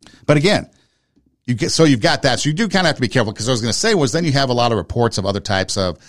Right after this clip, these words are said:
diseases that, you know, are transmitted amongst each other in their, you know, adultness and their adult entertainment, their adult fun. Um, you've got other types of illnesses. They've got a whole medical tent and stuff like that.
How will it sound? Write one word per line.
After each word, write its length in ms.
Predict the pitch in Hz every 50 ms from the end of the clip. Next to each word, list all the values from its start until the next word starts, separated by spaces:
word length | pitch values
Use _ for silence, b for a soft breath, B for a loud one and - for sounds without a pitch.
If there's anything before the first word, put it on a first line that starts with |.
| B B B B B
diseases 640 | 104 98 - - 127 131 131 113 113 131 117 87
that, 280 | 117 113 107 - - _
you 100 | - 110
know, 160 | 104 104 98 98
are 100 | 98 101
transmitted 720 | - - - 117 117 120 117 - 104 113 117 117 120 113
amongst 340 | 107 101 110 113 104 - -
each 180 | 104 95 -
other 320 | 113 110 107 110 113 110 101
in 200 | 92 92 92 92
their, 400 | 92 92 90 87 85 80 78 71 b b b b b b b b b b b
you 100 | 92 98
know, 200 | 95 85 78 - - _ _ _ _ _ _ _ _ _
adultness 720 | - 92 - - 107 113 123 120 117 123 127 - - - -
and 160 | - 92 95
their 120 | 95 90
adult 420 | 82 - 95 82 113 107 110 - -
entertainment, 540 | 113 - 90 - - 110 113 117 120 107 -
their 100 | 90 85
adult 280 | 85 - 95 85 -
fun. 420 | - - 110 120 123 123 135 127 - B B B B B B B B
Um, 420 | 110 104 95 92 82 73 - 90 - -
you've 200 | 113 110 95 90
got 420 | 127 117 110 104 101 98 - _ _ _ _ _ _ _ _ _
other 160 | - 156 160 156
types 320 | 160 143 135 135 131 -
of 80 | 131 123
illnesses. 380 | 127 131 127 123 139 135 107
They've 120 | 110 104 95
got 120 | 110 104
a 60 | 95
whole 160 | 98 110 101
medical 360 | 95 95 107 120 123 - 120 110
tent 320 | - - 117 117 117 -
and 120 | - 95
stuff 280 | - - - 101 92 -
like 140 | 101 92 -
that. 200 | 104 98 -